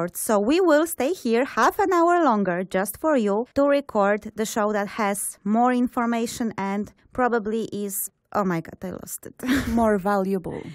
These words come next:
Speaker 1: More valuable. Thank you, Marta. Yes. So if you have missed the first episode, then please visit our website, the five options dot com, five as a number, or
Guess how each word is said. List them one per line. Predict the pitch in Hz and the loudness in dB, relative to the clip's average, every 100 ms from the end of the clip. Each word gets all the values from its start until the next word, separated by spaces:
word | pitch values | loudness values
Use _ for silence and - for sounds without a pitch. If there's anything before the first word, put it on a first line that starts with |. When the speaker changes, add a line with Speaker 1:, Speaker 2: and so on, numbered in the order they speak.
| - - | -18 2
Speaker 1:
More | 240 285 339 359 | 6 8 8 6
valuable. | 311 294 277 226 196 | 6 6 6 4 2
Thank | 196 220 233 | 0 0 0
you, | 185 | -2
Marta. | 175 151 - - | -2 -4 -8 -2
Yes. | 196 185 - - | 0 0 -4 -8
So | - 233 214 214 208 - | -2 2 4 4 4 2
if | - 330 | 0 -2
you | 339 381 | -2 0
have | 359 302 | 0 0
missed | 240 233 - 214 | 0 -2 -4 -4
the | 220 | -4
first | - 240 226 247 - | -2 0 0 0 -4
episode, | - 190 202 170 175 170 - | -4 -4 -6 -4 -2 -4 -4
then | 208 208 | -4 -4
please | - 233 285 262 | -4 -4 -2 -4
visit | 208 220 226 226 190 | -4 -6 -6 -8 -4
our | 190 180 | -2 -2
website, | 165 151 - - - | -4 -6 -8 -8 -8
the | - 208 | -4 -4
five | - 254 277 302 - | 0 2 2 0 -4
options | 220 - 226 202 | -8 -6 -6 -4
dot | 214 214 | -4 -6
com, | - 151 165 208 | -6 -6 -6 -8
five | - 202 233 | -2 -2 0
as | 285 | 0
a | 277 | 0
number, | 214 156 156 156 190 _ - | 0 0 -2 -4 -8 _ 2
or | 302 403 | 6 6